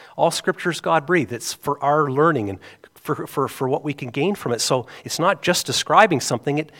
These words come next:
it's calling us to something, prescribing, helping us to engage. Paul's actions show this is to be true. He had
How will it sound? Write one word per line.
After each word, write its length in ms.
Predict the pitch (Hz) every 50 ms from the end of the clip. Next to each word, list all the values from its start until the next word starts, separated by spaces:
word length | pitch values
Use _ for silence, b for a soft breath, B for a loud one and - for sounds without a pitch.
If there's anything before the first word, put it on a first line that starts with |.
| B B B
it's 160 | 156 - -
calling 440 | - - - 196 220 240 233 196 117
us 140 | 95 - -
to 80 | - -
something, 320 | - - 113 - 107 98
prescribing, 600 | - 127 117 - - - 170 185 196 160 123 101
helping 400 | - - 185 202 202 - 127 110
us 220 | 101 - - - - B B B B B
to 140 | B - 151
engage. 500 | 143 139 127 165 196 160 110 98 - - B B B B B B B
Paul's 280 | - 208 240 240 - 196
actions 380 | 170 165 156 - - 147 131
show 300 | - - - 156 151 143
this 240 | 123 147 147 - -
is 80 | 139 -
to 140 | - 123
be 100 | 123 131
true. 280 | - - - 220 208 156
He 140 | 120 110 151
had 140 | 143 -